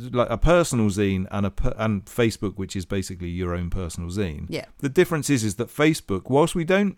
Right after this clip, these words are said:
Speaker 1: necessarily acknowledge it, and, and in official terms, it doesn't have this, it has loads of boundaries on it. I
Speaker 2: Yeah.
Speaker 1: think they're, they're unsaid boundaries.
Speaker 2: They're, I was gonna say it's unsaid, and it, and you're held accountable by, by other people that use Facebook. It's not really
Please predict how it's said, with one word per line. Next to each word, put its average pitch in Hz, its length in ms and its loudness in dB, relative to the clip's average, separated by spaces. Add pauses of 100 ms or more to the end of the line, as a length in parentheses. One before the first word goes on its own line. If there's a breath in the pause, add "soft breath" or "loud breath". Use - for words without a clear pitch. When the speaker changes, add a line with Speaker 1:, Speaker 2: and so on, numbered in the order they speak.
(120)
Speaker 1:
necessarily 131 560 2
acknowledge 123 480 2
it, 85 180 -6
and, 104 200 -4 (140)
and 104 280 -2 (680)
in 135 140 4
official 123 380 0
terms, 95 260 -2
it 92 80 -8
doesn't 127 240 -2
have 82 220 -6
this, 73 240 -12 (240 soft breath)
it 131 100 0
has 165 180 0
loads 143 340 4
of 131 120 -6
boundaries 143 520 0
on 156 120 0
it. 190 220 -6 (1040 soft breath)
I 135 140 4
Speaker 2:
Yeah. 170 420 6
Speaker 1:
think 196 120 -6 (640 soft breath)
they're, 156 300 -2
they're 147 220 8
unsaid 190 520 4
boundaries. 82 220 -2
Speaker 2:
They're, 277 240 8
I 269 40 10
was 285 100 8
gonna 277 100 6
say 262 140 6
it's 240 100 -2
unsaid, 269 440 4
and 202 120 2
it, 147 160 0
and 208 180 2
you're 202 120 4
held 208 180 2
accountable 196 380 -2
by, 185 180 4
by 185 320 0
other 185 240 0
people - 300 6
that 165 80 -6
use 165 160 -6
Facebook. 180 340 -2
It's 147 80 -6
not 185 160 -4
really 170 560 0